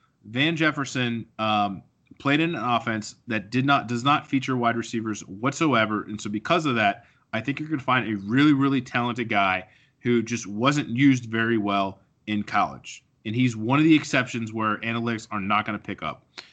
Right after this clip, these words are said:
And the best thing I liked about Van, um, Jefferson, in college against L S U stud cornerback Derek Stingley, he had four catches, which doesn't sound like much,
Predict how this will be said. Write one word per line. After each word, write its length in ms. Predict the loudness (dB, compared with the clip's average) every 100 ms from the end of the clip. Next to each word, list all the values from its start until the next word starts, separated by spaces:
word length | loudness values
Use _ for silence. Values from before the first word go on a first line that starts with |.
| _ _ -2
And 280 | 0 0 -2 _
the 100 | -6 -6
best 260 | 2 2 2
thing 140 | 0
I 60 | 2
liked 280 | 2 0 2
about 300 | 2 2 0
Van, 340 | -2 -2 -4 -4
um, 480 | 0 2 0 -4 -12 _ _
Jefferson, 540 | -2 0 0 -2 -4 -4 _ _ _ _ _ _ _ _ _ 2
in 200 | 4 4
college 520 | 2 4 2 -4 -8
against 600 | -6 -4 -4 -6 -14 -20 _ _
L 160 | -2 0
S 160 | -2 -2
U 140 | -2
stud 440 | -2 -2 0 0
cornerback 520 | -2 -2 0 0 0 0
Derek 220 | -4 -4
Stingley, 560 | -8 -6 -4 -4 -6 -8 _ _
he 180 | 4 4
had 140 | 4
four 320 | -4 -2 0
catches, 560 | 0 -2 -2 -10 -16 -18 _ _ _ _ _ -4
which 380 | -2 -2 -6 -12 -2
doesn't 240 | 0 0
sound 260 | 2 4 4
like 140 | 2
much, 400 | 2 2 0 -12